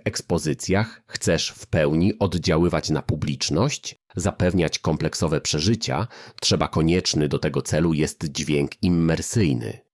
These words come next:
Aby móc w pełni zaangażować słuchacza,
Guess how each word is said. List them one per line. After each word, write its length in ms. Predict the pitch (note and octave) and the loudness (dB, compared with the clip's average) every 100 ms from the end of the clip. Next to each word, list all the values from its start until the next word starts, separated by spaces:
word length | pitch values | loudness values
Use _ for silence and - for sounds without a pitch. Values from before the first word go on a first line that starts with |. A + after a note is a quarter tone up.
| _ - | _ -6
Aby 220 | F#2 F2 | -4 2
móc 380 | F2 F#2 - - - | 2 2 0 -8 -14
w 120 | - | -14
pełni 460 | - F2+ E2 D2+ C#2+ | -2 2 4 2 0
zaangażować 800 | D2 C#2 D2+ D2 D2 F#2 E2+ - | -2 -2 -2 -2 0 0 0 -4
słuchacza, 680 | - - B1+ A#1+ - D2 | -6 -4 -4 -4 -2 -2